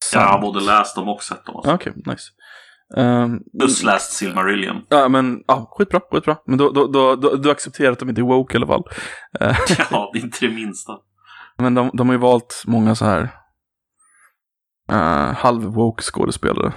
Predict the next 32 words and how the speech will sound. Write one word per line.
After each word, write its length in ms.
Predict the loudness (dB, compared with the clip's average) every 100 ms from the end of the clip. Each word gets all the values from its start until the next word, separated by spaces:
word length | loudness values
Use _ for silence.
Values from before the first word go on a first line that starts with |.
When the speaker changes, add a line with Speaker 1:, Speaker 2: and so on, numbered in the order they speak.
| -10
Speaker 2:
har 180 | -6 -4
vad 220 | -4 -2
vi 80 | -2
har 80 | -4
förstå-, 260 | -8 -6 -2
vad 120 | -2
du 260 | -2 -4 -6
förstått. 560 | -10 -6 -6 -6 -14 -14 _ _ -20 -20 -20 _ _ _ _ _ -2
Så 60 | -2
Speaker 1:
Mm. 140 | 0
Speaker 2:
där 300 | 2 6 6
finns 240 | 4 -6 -10
en 60 |
risk. 200 | -10 -6
Men 160 | -2 0
alltså, 240 | 0 -2
jag, 140 | -2 -4 _ -18 -14 0
även 380 | 4 6 4 2
om 100 | 2
de 120 | 0
inte 140 | 0 0
hade 100 | -2
gjort 220 | -4 -6
det, 100 | -8
alltså, 200 | -8 -10
det 100 | -8
känns, 480 | -8 -10 -14 -18 -20 _ _ -20 -20 -20 -20 _ -12 -10 -12 -16 -20 -18 -4
det 80 | 0
måste 240 | 0 0
ju 60 | 2
vara 120 | 2
någon, 400 | 4 4 4 2